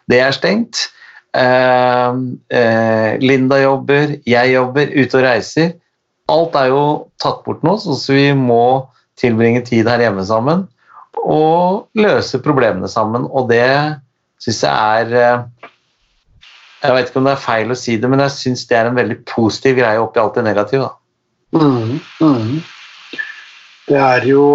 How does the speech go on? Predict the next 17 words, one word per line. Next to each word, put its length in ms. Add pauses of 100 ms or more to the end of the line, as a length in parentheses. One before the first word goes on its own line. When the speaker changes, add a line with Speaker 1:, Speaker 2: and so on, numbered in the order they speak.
Speaker 2:
eh, 340 (400)
<clears throat> 920
Speaker 1:
Selv 200
om 80
det 80
ikke 100
er 40
noe 80
Speaker 2:
det 20
var 40
det. 60
Speaker 1:
tvil 280
om 60
at 100
jeg 100
ville 100
vært 380